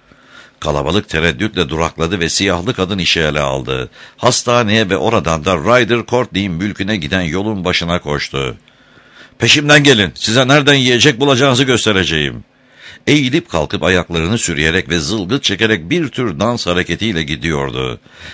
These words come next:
Kalabalık da aynı biçimde dans ederek aç gözlü bir insan güruhu halinde ardından sokağa dökülmüştü.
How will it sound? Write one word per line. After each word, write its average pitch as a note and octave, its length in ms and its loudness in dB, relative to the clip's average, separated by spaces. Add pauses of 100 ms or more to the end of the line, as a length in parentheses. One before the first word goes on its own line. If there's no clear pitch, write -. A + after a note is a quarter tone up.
(120)
Kalabalık D3 500 2
da C#3+ 80 4
aynı D#3 240 2
biçimde G2 380 0
dans E2+ 280 0
ederek D2 380 0
aç C#3 260 0
gözlü A#2 360 -2
bir G#2+ 80 -2
insan G#2+ 480 0
güruhu F#2+ 380 -2
halinde F2 440 0
ardından F#2 580 0
sokağa F2 420 0
dökülmüştü. C2+ 800 -6